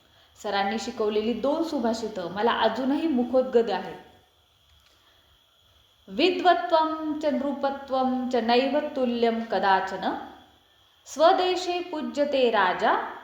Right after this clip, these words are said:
विद्वान सर्वत्र पूज्यते." राजा व विद्वान यांची तुलनाच होऊ शकत नाही. राजा फक्त स्वतःच्या राज्यातच आदरणीय असतो, तर विद्वान मात्र सर्व जगात आदरणीय असतो. हे सुभाषित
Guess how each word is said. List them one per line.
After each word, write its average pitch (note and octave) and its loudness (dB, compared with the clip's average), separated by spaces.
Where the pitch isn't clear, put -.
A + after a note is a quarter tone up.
विद्वान A#3+ 2
सर्वत्र E4 0
पूज्यते." G#3+ -4
राजा A#3 4
व F#4 0
विद्वान A3 -2
यांची A#3 -2
तुलनाच E4 -2
होऊ C#4 0
शकत G3+ -6
नाही. D3+ -14
राजा A3 2
फक्त E4+ -2
स्वतःच्या C#4 0
राज्यातच B3 2
आदरणीय A3 2
असतो, A3 -4
तर B3+ 4
विद्वान E4+ 2
मात्र C#4 0
सर्व E4 2
जगात C4+ 0
आदरणीय A3 0
असतो. B3+ -2
हे F#4+ 4
सुभाषित C4+ 0